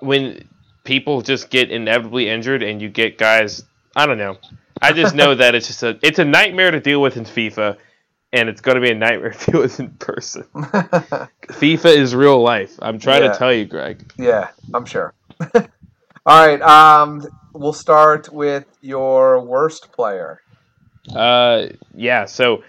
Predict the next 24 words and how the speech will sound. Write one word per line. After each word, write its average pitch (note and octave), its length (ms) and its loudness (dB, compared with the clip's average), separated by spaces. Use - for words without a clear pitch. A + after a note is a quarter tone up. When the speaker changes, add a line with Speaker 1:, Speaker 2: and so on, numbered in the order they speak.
Speaker 1:
it D#3 60 -2
was F3 120 -2
actually F3+ 280 0
pretty C#3 160 -2
hard A2+ 320 2
because G#2 280 -8
I, A2 240 -2
I A2+ 320 -2
just G#2 220 -14
really A2 520 -4
hated G#2+ 520 -6
a - 80 -10
lot G#2 280 -4
of G2+ 120 -8
what G2+ 160 -10
Matt G#2 180 -10
Ritchie G#2 280 -12
did. A2+ 260 -4
But A#2 240 2
Federico C#3+ 440 0
Fernandez A2+ 460 -4
had A#2+ 260 -4
just, A2 260 -14
like, G#2+ 220 -8